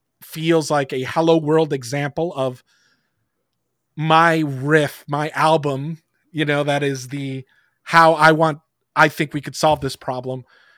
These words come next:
We talk about access to technology for people that don't have access to, to the cloud, you know? Maybe,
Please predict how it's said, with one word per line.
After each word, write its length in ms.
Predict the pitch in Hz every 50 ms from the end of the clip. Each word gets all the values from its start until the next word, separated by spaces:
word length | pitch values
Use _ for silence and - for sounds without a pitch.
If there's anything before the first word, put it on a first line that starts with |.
| _ _ _
We 100 | - 135
talk 280 | - 165 160 156 -
about 380 | 170 147 147 147 147 139 - _ _ _ _ _ _ _ _ _ _ _ _ _ _ _ - - - - _ _ _ _ _ _ _ _ _ -
access 420 | 147 156 170 - - - 156 -
to 120 | - - 156
technology 720 | - 147 139 - 143 147 143 151 151 156 151 139 135 135
for 160 | - - 143
people 320 | 131 - 156 147 - 151 147
that 300 | 135 135 131 - _ _
don't 200 | - 143 147 - _ -
have 360 | 104 - 151 143 143 135 - -
access 520 | 135 131 131 - - - 139 127 - -
to, 260 | - - - 165 131 - - - - - - - - _ _ _
to 100 | - 170
the 120 | 139 143 139
cloud, 520 | - - 156 139 131 127 110 107 107 - - - - _ _ _
you 100 | 143 139
know? 320 | 135 135 131 135 160 185 - _ _ _ _ _
Maybe, 720 | - 139 147 151 156 170 170 170 160 160 147 139 131 123